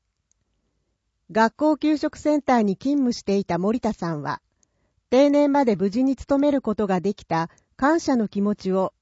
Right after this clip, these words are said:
形にしたいと、お便りの発行を始めたそうです。創刊から六年目を迎えたお便りは、食育に関する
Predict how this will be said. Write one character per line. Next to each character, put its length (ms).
形 400
に 140
し 100
た 160
い 80
と、 280
お 100
便 260
り 120
の 80
発 320
行 220
を 260
始 300
め 120
た 140
そ 200
う 40
で 160
す。 160
創 280
刊 240
か 140
ら 240
六 240
年 260
目 140
を 100
迎 340
え 60
た 180
お 60
便 280
り 140
は、 200
食 380
育 200
に 140
関 240
す 180
る 220